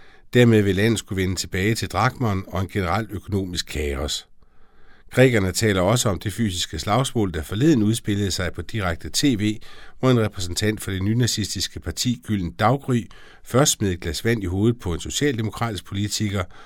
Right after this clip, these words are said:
og efterfølgende leverede tre lussinger til en repræsentant for Syriza-partiet. I Polen er der ikke meget andet end fodbold-V M, der formår at være midtpunkt for samtalerne mand og mand imellem,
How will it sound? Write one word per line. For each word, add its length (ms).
og 120
efterfølgende 600
leverede 360
tre 240
lussinger 500
til 140
en 100
repræsentant 640
for 80
Syriza-partiet. 1080
I 80
Polen 320
er 80
der 80
ikke 160
meget 220
andet 200
end 80
fodbold-V 680
M, 120
der 80
formår 380
at 60
være 120
midtpunkt 440
for 100
samtalerne 640
mand 260
og 80
mand 200
imellem, 480